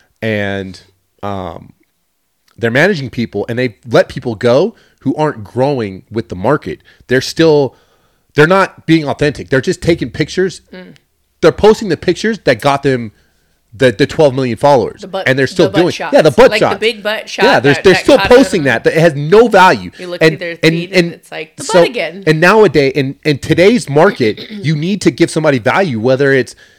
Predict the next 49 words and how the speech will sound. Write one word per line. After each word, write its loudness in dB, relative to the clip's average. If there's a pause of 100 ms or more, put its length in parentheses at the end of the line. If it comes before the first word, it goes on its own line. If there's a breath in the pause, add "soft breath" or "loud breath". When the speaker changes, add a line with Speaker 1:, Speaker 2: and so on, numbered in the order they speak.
(260 soft breath)
Speaker 1:
wh-, 2
Speaker 2:
Yeah. -8
Speaker 1:
whether 4
it's -2
you're -2
teaching -4
them 2
something. 0
Speaker 2:
And -2
I -4
think -12
covid -6
brought -10
that. -12 (100)
I -12
think -14
covid -10
brought, -10 (360)
we -12
need, -14 (520)
we -10
need -8
to -10
bring, -14 (320)
like, -8
there's -10 (460)
different -8
sides -8
of -18
covid -16
and, -18
and, -16
and -16
all -16
that -16
shit. -16 (240 soft breath)
Speaker 1:
Oh, 2
yeah, 0
I, 2
Speaker 2:
But -6
Speaker 1:
I, 4
uh, 4
Speaker 2:
I, 2
Speaker 1:
I -8 (100)
Speaker 2:
I -2
like -6 (120)
Speaker 1:
completely -2
Speaker 2:
to -2
Speaker 1:
agree. -10